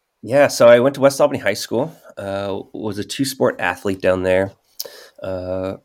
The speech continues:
growing up, though, baseball was kind of my, um, it's what I enjoyed doing, and basketball was always something that I did in the meantime before baseball season started. Um, and so,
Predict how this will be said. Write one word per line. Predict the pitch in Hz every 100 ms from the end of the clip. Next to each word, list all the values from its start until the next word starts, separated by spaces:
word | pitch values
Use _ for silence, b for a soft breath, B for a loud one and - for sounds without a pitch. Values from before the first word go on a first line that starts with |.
| _ _ _ -
growing | 104 135 156
up, | 160 180
though, | 190 202
baseball | 156 135 - 156 160
was | 135
kind | - 120
of | 120 110
my, | 101 98 95 95 95 - _ _
um, | 87 87 87 90 - - _ _ _
it's | -
what | 135
I | 131
enjoyed | 110 104 113
doing, | 127 143
and | 139
basketball | 95 107 - 110
was | 104
always | 95 95
something | 104 90 98
that | 92 90
I | 92
did | 95 92 90 - B B B B B
in | 117
the |
meantime | 107 107 107 - 85 85
before | 87 98
baseball | 90 87 87
season | - 90 90
started. | - 82 69 85 _ _ _ _ - -
Um, | 90 87 87 87 87 -
and | 98 95
so, | 110 101 95